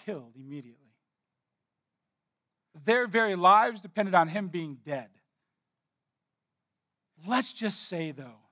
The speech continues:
that that did happen. Slipped into a coma, put into the tomb, a giant boulder shoved up in front of it.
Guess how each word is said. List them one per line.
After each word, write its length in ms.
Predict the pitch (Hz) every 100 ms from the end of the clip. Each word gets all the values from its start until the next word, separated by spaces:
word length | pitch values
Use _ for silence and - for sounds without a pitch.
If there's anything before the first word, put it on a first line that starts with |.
| _ _ -
that 140 | 170
that 260 | 202 190 -
did 160 | 214 170
happen. 220 | 135 - _ _ _ _ _ _ _ _ _ _
Slipped 300 | - 202 202
into 180 | 196 190
a 40 |
coma, 400 | 175 175 170 131 110 _ _ _ _ -
put 140 | 233
into 160 | 233 202
the 100 | 175
tomb, 440 | - 214 190 135 110 _ _ _ _ _
a 80 | 180
giant 560 | 147 220 220 214 160 117
boulder 500 | 240 269 226 143 - _ _ _ _ _ _ _ _ _ _
shoved 540 | - - 320 311 285
up 160 | 277 254
in 80 | 226
front 260 | 233 233
of 100 | 190
it. 120 | 123